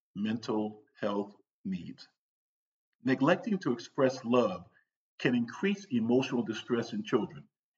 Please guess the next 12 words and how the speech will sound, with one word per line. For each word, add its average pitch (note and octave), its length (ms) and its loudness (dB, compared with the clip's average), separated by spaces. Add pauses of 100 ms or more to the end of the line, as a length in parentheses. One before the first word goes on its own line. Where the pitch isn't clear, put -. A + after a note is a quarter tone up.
(120)
impacting C3 640 -2
their F#2 180 -6
mental G#2+ 300 -4
health. - 300 -10 (1300)
Inexcusable C#3 840 0
reason A#2 480 0 (100)
number B2 540 0
ten - 440 -6 (800)
for G2 180 0
why G#2+ 380 -2
corporate - 480 -2
managers A2 560 -4